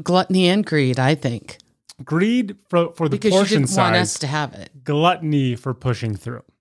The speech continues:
Speaker 1: Well, I mean, we do know that she can pack it away, but not every
Speaker 2: But
Speaker 1: day.
Speaker 2: not really.
Speaker 1: Not really. I mean, on a special occasion.
Speaker 2: Right.
Speaker 1: Well,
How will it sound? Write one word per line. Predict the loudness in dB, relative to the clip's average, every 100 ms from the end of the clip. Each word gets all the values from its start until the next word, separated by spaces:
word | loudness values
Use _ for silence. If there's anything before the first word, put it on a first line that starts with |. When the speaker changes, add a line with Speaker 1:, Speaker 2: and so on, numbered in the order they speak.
| -4
Speaker 1:
Well, | 2 2 2
I | 0
mean, | 2 2 2 0 -6 _ _ _ -4
we | -2
do | 2 0
know | 0
that | -6 -8
she | -8 -6
can | -4
pack | -4 -6 -6
it | -6
away, | -4 -4 -6 -8 _ _ _
but | -4 -4 _ _ -4
not | -2 -2
every | -4 -2
Speaker 2:
But | 2
Speaker 1:
day. |
Speaker 2:
not | 2 2 0
really. | -6 -8 -16 -2
Speaker 1:
Not | 0 0 -2
really. | -4 -4 -16 -4
I | 0
mean, | 2 2
on | 2
a | 0
special | -2 -2 0 -4
occasion. | -4 -6 -6 -10 -16 _ _ _ _ -4
Speaker 2:
Right. | -2 -2 -6 _ _ 0
Speaker 1:
Well, | 2 2